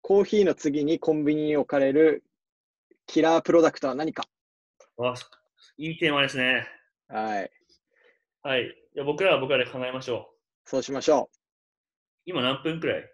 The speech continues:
Speaker 1: わかんない。<laughs> 見えないの。それがわかんないの。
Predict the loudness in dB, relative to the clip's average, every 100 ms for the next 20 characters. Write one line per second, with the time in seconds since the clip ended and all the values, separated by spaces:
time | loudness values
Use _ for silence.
0 | _ _ _ _ -6 -2 0 0 -4 -8
1 | _ -20 -18 -16 -14 -4 -4 -2 -2 -4
2 | -12 -16 -14 -16 -6 0 2 2 2 -2
3 | -10 _ _ _ -2 2 2 2 -2 -2
4 | -4 -6